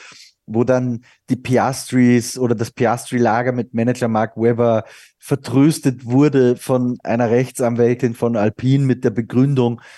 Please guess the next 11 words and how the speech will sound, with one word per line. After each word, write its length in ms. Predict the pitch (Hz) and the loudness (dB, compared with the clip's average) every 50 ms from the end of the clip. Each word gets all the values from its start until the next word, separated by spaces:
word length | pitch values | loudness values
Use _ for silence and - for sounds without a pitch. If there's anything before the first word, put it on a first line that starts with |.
| - - _ | -20 -16 _
man 220 | - 120 113 104 | -6 -4 -4 -2
habe 200 | 110 120 131 135 | -2 -2 -2 -2
nicht 240 | 131 131 127 - - | -2 -2 -2 -4 -4
genügend 400 | - 120 123 127 135 139 143 127 | -4 0 2 2 4 2 2 2
Ressourcen, 560 | - 120 113 - - 127 139 147 139 - 127 | 0 -2 -2 0 0 2 2 2 2 0 -2
um 120 | 123 120 120 | 0 2 2
jetzt 240 | 120 120 - - 127 | 0 0 0 -2 -4
den 100 | 120 113 | -2 -2
Vertrag 460 | - 110 - 104 104 110 123 - - | -4 -4 -2 -2 -2 -2 -4 -6 -12
zu 80 | - | -16
finalisieren. 680 | - - 120 113 113 110 113 101 95 110 120 120 113 | -12 -8 -6 -2 -2 -2 -2 -2 0 0 0 0 0